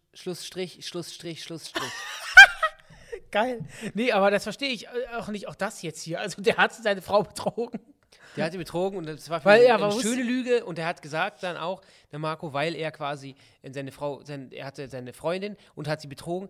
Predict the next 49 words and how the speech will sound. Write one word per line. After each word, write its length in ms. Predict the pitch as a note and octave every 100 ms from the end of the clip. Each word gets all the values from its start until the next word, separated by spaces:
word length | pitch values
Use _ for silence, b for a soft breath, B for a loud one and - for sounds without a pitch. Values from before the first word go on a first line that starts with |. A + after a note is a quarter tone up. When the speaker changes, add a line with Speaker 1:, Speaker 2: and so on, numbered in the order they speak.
| B B
Speaker 1:
und 80 | D3+
es 60 |
ist 120 | C#3+ G3
nie 100 | F#3+
rausgekommen. 520 | F#3 F#3+ F#3+ D3+ C#3+
Das 100 | D3
heißt, 120 | D#3+
im 80 | D#3
Endeffekt 480 | D#3 E3+ - D#3 D#3
hatte 180 | D3+ D3+
sie 120 | C#3+
belogen, 460 | - D3+ D3+ F3 E3
aber 100 | C#3
hat 100 | -
kein 120 | D#3+
schlechtes 280 | - D#3+ -
Gewissen. 440 | D3 F3 - A2+
Also 120 | C3 C3+
er 40 |
hat 100 | C#3
das 100 | -
quasi 260 | - C#3+ D3
die 140 | C#3+
schönste 300 | - E3 -
Lüge 200 | D3+ D3+
so 120 | C#3+ D#3+
für 120 | D#3+
sich 140 | C3
aufgelöst, 580 | C3+ - C3+ C3+ D3+ - B B B
dass 120 | C#3+
es 40 | D3+
eine 80 | D#3+
Lüge 240 | A3+ F3+
war, 220 | D#3 E3
aber 120 | D3+
die 60 | C#3
war 100 | C#3+
total 220 | - D3
schön, 280 | - F#3+ F3
weil 140 | C3+ - _ - _ -
es 200 | D3 -
keinem 280 | D#3+ F3+
aufgefallen, 480 | D#3 - C#3+ D3 D3+
er 40 | C#3
hat 140 | -
quasi 200 | - C#3
zwei 180 | D#3 D3
Frauen 180 | D#3 C#3+
gleichzeitig. 680 | C3+ C3 A2 A2 A2+ -